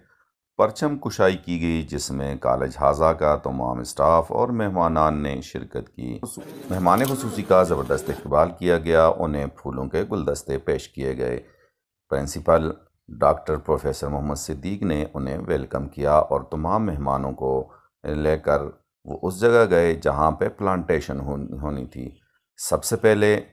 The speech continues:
आज सब मेहमानों ने प्लांटेशन की।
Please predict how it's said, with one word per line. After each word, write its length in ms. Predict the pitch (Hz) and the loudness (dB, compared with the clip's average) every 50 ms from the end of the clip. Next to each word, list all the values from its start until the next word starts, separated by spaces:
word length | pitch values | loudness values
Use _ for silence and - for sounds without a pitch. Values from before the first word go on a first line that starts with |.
| _ _ _ _ _ _ - | _ _ _ _ _ _ 2
आज 280 | 73 76 76 76 78 78 | 4 6 6 6 6 4
सब 480 | - - - - - - - 90 95 98 101 | -2 -12 -12 -10 -6 -2 0 0 0 0 0
मेहमानों 460 | 95 85 78 76 71 71 71 71 71 | -2 -2 0 0 0 0 0 0 -2
ने 180 | 69 71 71 76 | -4 -4 -6 -6
प्लांटेशन 760 | 76 - - 80 80 78 73 73 - 71 67 - - 67 76 | -8 -8 -6 -4 -2 -2 -2 -2 -4 -6 -6 -6 -8 -10 -10
की। 360 | 76 - - - 87 69 58 | -10 -12 -10 -8 -8 -8 -8